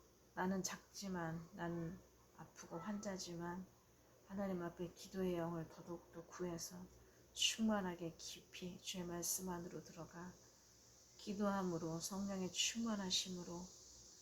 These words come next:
이 모든 어려운 것들, 주변에 있는 어려운 것들, 나의 어려운 것들, 이 나라의 어려운 것들을 여호와의 손으로, 예수 그리스도의 힘으로, 주님을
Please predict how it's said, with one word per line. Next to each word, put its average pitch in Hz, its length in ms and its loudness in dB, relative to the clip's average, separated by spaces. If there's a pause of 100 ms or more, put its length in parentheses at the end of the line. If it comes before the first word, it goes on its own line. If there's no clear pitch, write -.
(140)
이 185 120 4
모든 185 420 4
어려운 180 480 4
것들, 165 460 -4
주변에 190 420 0
있는 185 220 2
어려운 185 340 4
것들, 180 440 -2
나의 175 220 2
어려운 185 380 2
것들, 170 480 -4 (540)
이 196 80 0
나라의 196 320 6
어려운 190 360 4
것들을 170 640 0 (600)
여호와의 175 640 4
손으로, 185 560 0 (640)
예수 175 360 2
그리스도의 170 560 0
힘으로, 190 580 0 (460)
주님을 196 340 2